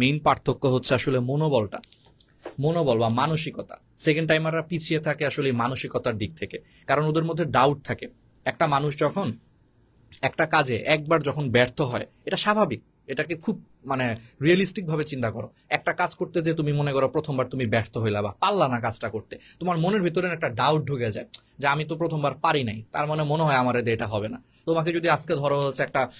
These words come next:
আহ, রুটি বানাইতে দেই, কথার কথা, হ্যাঁ, রুটি বানাইতে যদি দেই, তুমি প্রথম দিন দেখবে কি রুটি বানাইতে যায় কিছুই হয় নাই, তোমার মাথায় ঢুকবে কি, "আমি তো এগুলা পারি না, আমার দিয়ে এগুলা হবে না।"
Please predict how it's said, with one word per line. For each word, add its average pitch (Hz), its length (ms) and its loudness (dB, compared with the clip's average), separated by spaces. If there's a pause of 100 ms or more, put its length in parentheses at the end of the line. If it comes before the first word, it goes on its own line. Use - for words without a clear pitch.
(160)
আহ, 123 120 0
রুটি 170 240 2
বানাইতে 160 380 0
দেই, 104 160 -4
কথার 139 280 -2
কথা, 104 220 -4
হ্যাঁ, 170 200 -2 (300)
রুটি 156 220 6
বানাইতে 135 340 6
যদি 104 200 -4
দেই, 107 160 -6 (260)
তুমি 160 120 2
প্রথম 190 340 4
দিন 185 140 2
দেখবে 170 240 2
কি 160 120 2
রুটি 143 200 2
বানাইতে 156 320 2
যায় 147 160 0
কিছুই 151 320 -2
হয় 107 140 0
নাই, 160 140 -8 (140)
তোমার 143 180 0
মাথায় 147 300 2
ঢুকবে 156 280 0
কি, 220 140 -6
"আমি 165 200 -4
তো 147 80 -4
এগুলা 131 240 0
পারি 151 260 2
না, 107 80 -4
আমার 127 300 0
দিয়ে 120 120 -2
এগুলা 110 180 -4
হবে 104 220 -4
না।" 110 80 -10